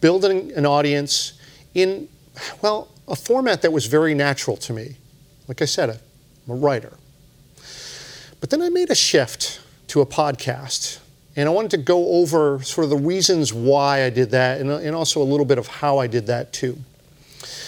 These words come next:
And maybe that'll help you figure out, hey, is this the right strategy for me?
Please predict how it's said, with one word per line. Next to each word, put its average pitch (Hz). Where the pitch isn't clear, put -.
And 156
maybe 190
that'll 170
help 143
you 147
figure 127
out, 123
hey, 147
is 139
this 175
the -
right 151
strategy 139
for 135
me? 233